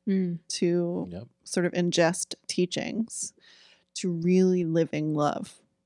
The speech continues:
Speaker 2: with each other.
Speaker 3: Right.
Speaker 1: Yeah.
Speaker 2: Wow. I'm, I'm, I kinda wanna sit in that image 'cause that's, that's very cool. And it was there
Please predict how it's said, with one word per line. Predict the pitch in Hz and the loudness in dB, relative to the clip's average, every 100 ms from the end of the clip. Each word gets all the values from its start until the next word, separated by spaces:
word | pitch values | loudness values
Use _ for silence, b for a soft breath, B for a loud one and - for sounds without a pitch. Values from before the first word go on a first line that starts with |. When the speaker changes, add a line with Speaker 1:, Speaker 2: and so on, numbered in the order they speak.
| _ | _
Speaker 2:
with | 180 165 | -2 2
each | 156 - | 0 0
other. | - - - 247 - 151 | -4 -2 0 -2 -4 _
Speaker 3:
Right. | 104 175 _ _ _ _ _ _ 208 | -16 -18 _ _ _ _ _ _ 0
Speaker 1:
Yeah. | |
Speaker 2:
Wow. | 269 311 185 - _ _ | 2 4 2 -4 _ _
I'm, | 220 208 - | -6 -6 -2
I'm, | 202 214 190 _ _ - | -2 -2 -6 _ _ -16
I | 190 | -14
kinda | - 196 | -4 -2
wanna | 185 185 | 0 -2
sit | - 208 196 | -2 -2 -2
in | 190 175 | -2 0
that | 160 - | -2 -2
image | 208 247 156 - | 0 0 0 -6
'cause | - 196 | -4 0
that's, | 196 190 - - _ _ _ _ - | 2 0 -4 -10 _ _ _ _ -6
that's | 208 196 | -4 -2
very | 175 - 190 180 - | -4 -2 -2 -4 -6
cool. | - 262 185 156 | -2 0 0 -2
And | - 202 | -2 -2
it | |
was | 196 190 196 | 0 0 2
there | 185 170 180 | 2 2 -2